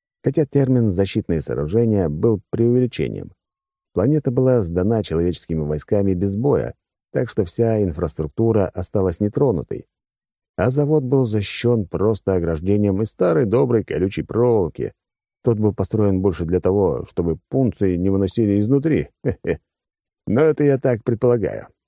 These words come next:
Я не до конца еще понял, что это конкретно, но всему можно найти применение в домашнем хозяйстве. Доказано миллионами несунов.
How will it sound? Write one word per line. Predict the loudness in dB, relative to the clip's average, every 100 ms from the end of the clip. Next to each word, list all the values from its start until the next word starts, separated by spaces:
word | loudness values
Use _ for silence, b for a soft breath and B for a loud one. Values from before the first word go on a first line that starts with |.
| _ _
Я | -4 2 2 4
не | 2 2
до | 0
конца | 0 0 -2
еще | -2 -4
понял, | 0 0 -2 -6 _ _
что | 0 0
это | 0
конкретно, | -4 0 0 0 -2 -8 -14 _
но | -4 0 0
всему | 0 -2 0 0 0
можно | 2 0 2 0
найти | 0 0 -2
применение | -2 -2 0 0 2 2
в | 0
домашнем | -2 -2 -4 -4
хозяйстве. | -2 0 -2 -6 -14 -14 _ _ _ -2
Доказано | -2 2 0 2 2 2
миллионами | 0 2 2 2 2 2 0 0
несунов. | 0 -2 0 -2 -2 -4